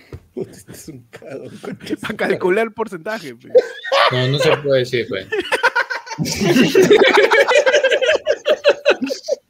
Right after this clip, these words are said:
Speaker 3: ¿Por qué comprometes?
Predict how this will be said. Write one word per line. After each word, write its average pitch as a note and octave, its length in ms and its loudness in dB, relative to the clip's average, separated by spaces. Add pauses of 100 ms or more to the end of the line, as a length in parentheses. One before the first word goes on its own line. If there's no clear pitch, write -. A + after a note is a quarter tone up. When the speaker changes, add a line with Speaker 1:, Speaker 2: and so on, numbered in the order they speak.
(1080)
Speaker 3:
¿Por F3 160 4
qué G#3 140 6
comprometes? F#3 800 0